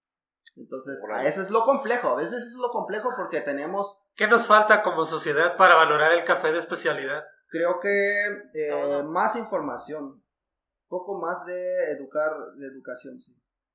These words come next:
Speaker 1: Yo creo que deberíamos hacer un poquito más como baristas, como, como,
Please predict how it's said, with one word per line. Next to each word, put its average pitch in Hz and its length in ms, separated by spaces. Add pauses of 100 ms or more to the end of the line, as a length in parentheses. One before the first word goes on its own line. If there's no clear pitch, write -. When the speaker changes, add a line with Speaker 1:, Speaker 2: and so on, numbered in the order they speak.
(600)
Speaker 1:
Yo 135 120
creo 143 120
que 160 100
deberíamos 143 500
hacer 147 200
un 156 80
poquito 147 380
más 139 320
como 135 320
baristas, 135 680
como, 117 680
como, 127 360